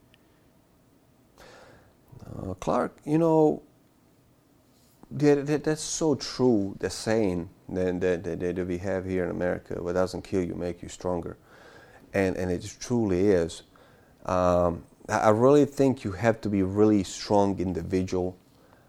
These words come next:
um, and n-, not, not use that as an excuse, not, not to, to accomplish things in life,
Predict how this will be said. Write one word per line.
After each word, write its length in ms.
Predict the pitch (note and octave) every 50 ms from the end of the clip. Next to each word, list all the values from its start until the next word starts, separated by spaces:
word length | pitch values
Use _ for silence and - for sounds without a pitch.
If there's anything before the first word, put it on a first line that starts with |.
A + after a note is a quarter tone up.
| _ _ - -
um, 600 | F2+ F2+ F2 F2 E2+ E2+ F2 F2 F2 E2+ E2 - _ _ _ _ _ -
and 360 | F#2+ - F2+ F2+ F2 E2+ - - _ _ _ -
n-, 260 | - - F#2+ F#2+ - - _ _ _ _ _ _ _ _ _ _ _ _ _ -
not, 340 | G2 G2 G#2 G#2 G2+ - - _ _ _ _ _ _ _ _ _ _ -
not 300 | G#2+ G#2 G#2 G#2 D2+ D#2
use 320 | F#2 G2 G2 G2 G2 G2
that 160 | G2+ F#2 -
as 160 | - F2+ F2
an 60 | E2 D2
excuse, 880 | - - - - - - G2+ G2 G2 G2 F#2+ F#2+ F#2+ F#2 G2 - - - - -
not, 380 | G#2 F#2+ F#2+ F#2+ F#2+ - -
not 240 | F#2 F#2+ F#2 F#2 -
to, 200 | - F#2 F2+ F2 - - - -
to 240 | - - F#2+ F2+ E2
accomplish 560 | - - - - - G2 F#2+ - F#2+ F#2 -
things 320 | - - F#2+ F#2 F#2 F2+ F#2
in 80 | E2+
life, 540 | E2+ E2+ F2+ F#2 G2+ G#2+ A2 G#2 - - -